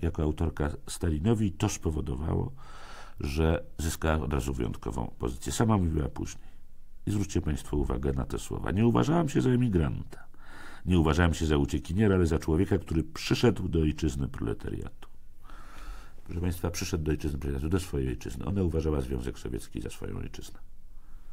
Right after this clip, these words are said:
Formalne stanowisko Wandy Wasilewskiej polegało na tym, że została wybrana deputowaną do Rady Najwyższej Związku Sowieckiego. Co więcej,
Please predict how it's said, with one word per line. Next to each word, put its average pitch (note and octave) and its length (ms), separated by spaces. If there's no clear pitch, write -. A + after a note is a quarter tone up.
Formalne B2+ 500
stanowisko F#2+ 520
Wandy D2 240
Wasilewskiej F2 680
polegało C2 480
na C2 140
tym, D2+ 180
że C2+ 60
została A#1+ 360
wybrana B1+ 540
deputowaną C2+ 800
do G#1+ 80
Rady A#1+ 200
Najwyższej A#1 480
Związku - 440
Sowieckiego. - 580
Co - 200
więcej, F2 440